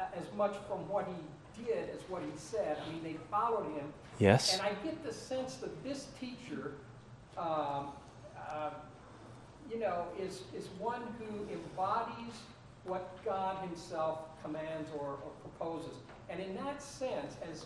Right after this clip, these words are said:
Speaker 1: Christ embodies what God, uh, wants and proposes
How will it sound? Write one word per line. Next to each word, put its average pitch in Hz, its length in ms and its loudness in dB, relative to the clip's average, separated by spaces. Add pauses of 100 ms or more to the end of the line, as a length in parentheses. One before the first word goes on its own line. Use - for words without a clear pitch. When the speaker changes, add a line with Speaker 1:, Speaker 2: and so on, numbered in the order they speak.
Speaker 1:
Christ - 500 -2
embodies 175 720 0 (640)
what 190 320 6
God, 190 320 6 (240)
uh, 147 260 0 (140)
wants 196 360 4
and 156 140 0
proposes 180 760 2